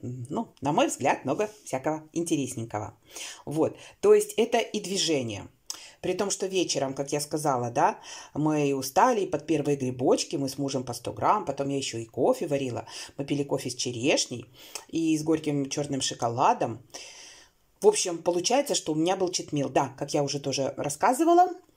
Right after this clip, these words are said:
а, что я сейчас даже не позволяю себе, э, сладостей. Я имею в виду в виде, там, конфет, шоколадок, зефирок, потому что, знаете, летом мне сладостей хватает вот в ягодках, во фруктах, там черешня, нектарины,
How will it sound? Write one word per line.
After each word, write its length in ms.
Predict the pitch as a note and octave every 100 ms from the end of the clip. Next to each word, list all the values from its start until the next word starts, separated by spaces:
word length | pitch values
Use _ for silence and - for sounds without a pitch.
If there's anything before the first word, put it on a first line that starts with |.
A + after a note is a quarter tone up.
| - - -
а, 300 | D#3 D3+ D3
что 480 | - - F#3 E3 D#3 D#3 - _
я 220 | F3 G#3
сейчас 320 | F#3 E3+ D#3+ D#3
даже 220 | D#3+ E3+
не 100 | E3+
позволяю 480 | F3 E3+ E3+ C#3 C#3
себе, 480 | D3 D3 C3 B2+ -
э, 400 | C#3 C3 B2+ -
сладостей. 560 | D#3 D3 E3+ - A#3 D#3
Я 160 | F#3
имею 160 | F3+ E3+
в 40 |
виду 200 | E3+ A3
в 80 | G#3
виде, 400 | D3 D3+ F3 D#3
там, 220 | C#3+ B2+
конфет, 560 | B2+ C3 - B2+ G#3 B3
шоколадок, 540 | - - A#2+ F#3+ F#3
зефирок, 440 | D3+ C3+ G3+ G#3 -
потому 240 | - D#3
что, 160 | D#3 C3
знаете, 400 | E3 A3+ - - - - - - -
летом 420 | F#3 D4+ D#4+ C#3+
мне 160 | C3 D#3
сладостей 420 | G3 A#3 - C#3
хватает 460 | - C#3 E3 D3+ D3
вот 160 | C3 - - -
в 60 |
ягодках, 800 | C3 D#3+ B3 C#4 C#4 - C4 B3+ -
во 180 | C#3
фруктах, 760 | D#3+ G#3 A3+ C4 C#4 C#4 B3 -
там 240 | D3 C#3+
черешня, 560 | C#3+ D#3 G3 A#3 - A3
нектарины, 920 | F#3+ D#3+ - D#3 E3 G#3+ A3+ A3